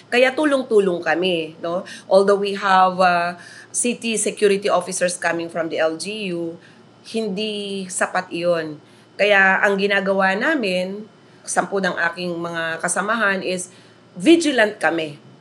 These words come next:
Although challenging ulit, kasi merong, uh, issuance ang Secretary Duterte na yung hindi compulsory yung, ano, yung school uniform sa mga bata. Although we issued the school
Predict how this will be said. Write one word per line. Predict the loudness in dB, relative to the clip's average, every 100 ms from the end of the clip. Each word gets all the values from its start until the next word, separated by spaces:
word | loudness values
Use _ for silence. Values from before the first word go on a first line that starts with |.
| -12 4
Although | 6 6 4 4
challenging | 4 4 2 0 -2 2
ulit, | 2 2 -2 -6
kasi | -8 -4 -2
merong, | 0 2 2 0 -2 -2
uh, | 0 0 0 -2
issuance | -4 0 0 0 -2 -2
ang | -2 -2 -6
Secretary | -8 -6 -2 0 0 0 -4
Duterte | -6 -2 -2 -2 -6
na | -6 -6
yung | -6 -8 -12 -16 -20 -20 -12
hindi | -4 -2 0
compulsory | -2 2 2 2 0 0 -2
yung, | -4
ano, | -4 -4 -4
yung | -6 -8 -10 -12 -10
school | -4 -2
uniform | 0 -4 -4 -6 -6
sa | -6
mga | -8 -10
bata. | -12 -12 -8 -6 -6 -4
Although | 4 4 6 4 2 -2 -12 -16
we | -4 0 2 0
issued | -2 4 4 4
the | 0
school | -2 -2 -4